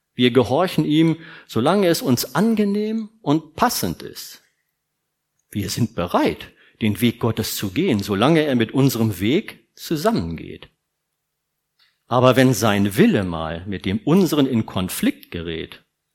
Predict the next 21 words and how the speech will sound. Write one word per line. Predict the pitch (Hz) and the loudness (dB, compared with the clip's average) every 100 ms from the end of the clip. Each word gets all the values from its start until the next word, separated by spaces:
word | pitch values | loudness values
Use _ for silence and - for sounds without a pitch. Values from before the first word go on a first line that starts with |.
| _ _ _ _ _ _ _ _ - | _ _ _ _ _ _ _ _ -6
kündigen | - 143 120 110 104 | 2 2 4 0 -2
wir | 101 101 | -4 -4
Gott | 104 113 - | -2 -4 -4
die | |
Freundschaft | 87 - 92 90 - 156 151 - | -10 -6 -4 -4 -4 -6 -6 -6
und | 104 | -6
gehen | 95 107 117 | -2 -2 0
unsere | 110 95 90 | -2 -4 -6
eigenen | 92 92 90 82 | -8 -6 -6 -6
Wege? | 87 123 190 262 - _ _ _ _ _ _ _ _ _ _ _ _ _ _ _ _ _ _ | -4 0 0 0 -4 _ _ _ _ _ _ _ _ _ _ _ _ _ _ _ _ _ _
Wir | 110 92 | -6 -4
vergessen, | - 98 - 135 - 82 90 _ _ _ | -4 -4 -4 -8 -8 -12 -14 _ _ _
dass | - 95 | -8 -6
es | 107 - | -6 -4
nicht | 123 147 - | -2 -2 -2
der | 165 165 | -4 -4
Auftrag | - 147 - - 156 - | -4 -4 -8 -6 -6 -6
Christi | - 175 - - | -8 -8 -6 -8
auf | 90 - - | -8 -10 -6
Erden | 104 117 120 110 | -4 -2 -2 -2
war, | 117 143 - | -2 -4 -8